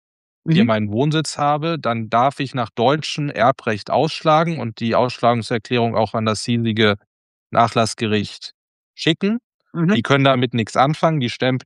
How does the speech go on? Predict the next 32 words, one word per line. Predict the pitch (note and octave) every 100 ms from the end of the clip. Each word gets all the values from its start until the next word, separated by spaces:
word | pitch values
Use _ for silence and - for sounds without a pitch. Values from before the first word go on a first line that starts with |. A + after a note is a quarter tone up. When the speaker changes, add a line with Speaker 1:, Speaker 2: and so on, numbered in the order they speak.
| -
Speaker 1:
die | A2+
stempeln | - C3 B2+ C3
das | A#2+ -
einmal | A#2+ A#2 G#2
ab, | B2+ -
dass | B2+ -
das | A2+
bei | - G#2+
denen | A2 A2 G#2+
eingegangen | - C3+ E3+ D#3 E3 D#3+
ist. | F3+ G#3 - - _ - _ _
Und | B2
Speaker 2:
Mhm. | A#2
Speaker 1:
dann | B2
reicht | A2 A#2+ C#3 -
das | A#2+ C#3 -
aus, | - A2+ C#3+ D#3 -
um | A#2 A2+
innerhalb | C3 B2+ B2+ B2+
Europa | G#2 A2 A2+ C3+ B2+
nachzuweisen, | A2 A#2 - A#2 A2+ A2 G#2+
dass | G#2
ich | A2
rechtzeitig | G2 G2+ - G#2 G#2+ -
ausgeschlagen | A2+ - - - F#2+ E2+ F2
habe. | - _ _ _
Speaker 2:
Mhm. | C3+ C#3 A3 - _ _ _ _ _ _ _ _ _ -
Speaker 1:
So, | G#2 G2
wenn | A2
ich | B2+ A#2
jetzt | C3 B2+ B2+
auf, | B2 -